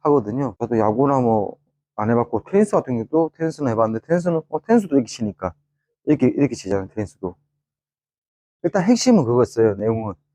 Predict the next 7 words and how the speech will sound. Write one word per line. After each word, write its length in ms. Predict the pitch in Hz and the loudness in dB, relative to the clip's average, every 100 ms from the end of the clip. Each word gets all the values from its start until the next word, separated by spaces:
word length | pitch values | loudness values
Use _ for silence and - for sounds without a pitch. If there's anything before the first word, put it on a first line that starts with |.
| _ _ _ _ | _ _ _ _
여기서 420 | 131 135 160 160 - _ _ _ | 0 4 2 2 -4 _ _ _
스윙했을 300 | 160 147 - | 2 2 2
때 140 | 147 143 | 0 0
코어가 560 | - 202 170 185 190 - _ _ _ _ _ | 2 2 4 2 2 -6 _ _ _ _ _
타겟을 560 | 220 214 240 - 160 127 - | -4 2 2 2 2 2 -2
봐야 380 | - 147 160 165 160 | -2 2 4 2 -2
최대 640 | - 190 196 196 185 165 | -6 2 4 6 4 -2